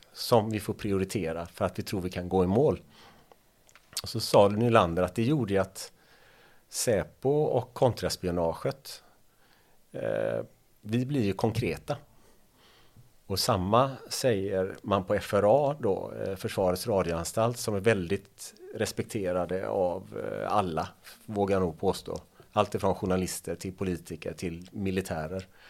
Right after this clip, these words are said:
De jobbar med handfasta saker.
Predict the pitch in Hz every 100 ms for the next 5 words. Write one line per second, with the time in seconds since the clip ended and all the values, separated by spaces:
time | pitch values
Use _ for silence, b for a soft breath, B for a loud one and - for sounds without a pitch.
0 | B B B B B B B B B B
1 | - 117 131 143 101 101 98 131 101 -
2 | - - 95 - 98 78 - 104 113